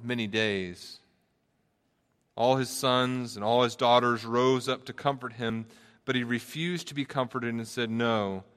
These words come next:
I shall go down to Sheol to my son mourning." And thus his father wept for him. Meanwhile, the Midianites had sold him in Egypt to Potiphar, an officer of Pharaoh,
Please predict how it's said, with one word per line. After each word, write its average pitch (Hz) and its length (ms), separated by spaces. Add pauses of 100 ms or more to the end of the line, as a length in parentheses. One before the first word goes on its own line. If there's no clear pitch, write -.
(400)
I 110 80
shall - 220
go 123 240
down 135 260
to 131 60
Sheol 104 480
to - 120
my 101 120
son 107 640 (420)
mourning." 92 580 (800)
And 101 120
thus 123 260
his 110 160
father 113 400
wept 101 320
for 98 120
him. 92 380 (2250)
Meanwhile, 104 760 (840)
the - 60
Midianites 110 640
had 110 120
sold 151 380
him 156 160
in 120 80
Egypt 101 340
to 117 80
Potiphar, 98 680 (760)
an 107 100
officer 147 440
of 127 80
Pharaoh, 92 580